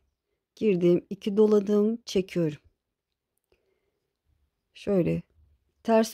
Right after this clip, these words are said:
örüyoruz ama iki defa dolayıp çekiyoruz.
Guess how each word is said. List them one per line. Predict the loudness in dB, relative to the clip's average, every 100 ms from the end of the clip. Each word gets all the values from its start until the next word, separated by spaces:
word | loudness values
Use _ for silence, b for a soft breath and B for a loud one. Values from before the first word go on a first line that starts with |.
| 0
örüyoruz | 2 4 2 0 -6
ama | -4 -4 -6
iki | -10 -2
defa | -2 0 -2 0
dolayıp | 0 -2 -4
çekiyoruz. | -8 -8 -6 -6 -8 -18